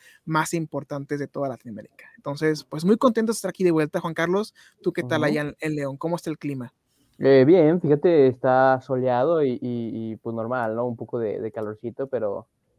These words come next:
Speaker 2: tranquila esa parte del clima, estamos muy bien.
Speaker 1: De acuerdo, muy bien. Pues ahora sí que vamos a esperar aquí a nuestro host Fernando, esperemos que se pueda unir en, en la transmisión. Primero que nada, agradeciendo a todos nuestros colaboradores de este programa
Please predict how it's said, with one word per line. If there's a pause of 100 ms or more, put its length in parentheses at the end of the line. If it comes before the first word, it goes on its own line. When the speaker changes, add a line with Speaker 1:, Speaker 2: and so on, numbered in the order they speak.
Speaker 2:
tranquila
esa
parte
del
clima,
estamos
muy
bien. (1300)
Speaker 1:
De
acuerdo,
muy
bien. (400)
Pues
ahora
sí
que
vamos
a
esperar
aquí
a
nuestro
host
Fernando,
esperemos
que
se
pueda
unir
en,
en
la
transmisión. (580)
Primero
que
nada,
agradeciendo
a
todos
nuestros
colaboradores
de
este
programa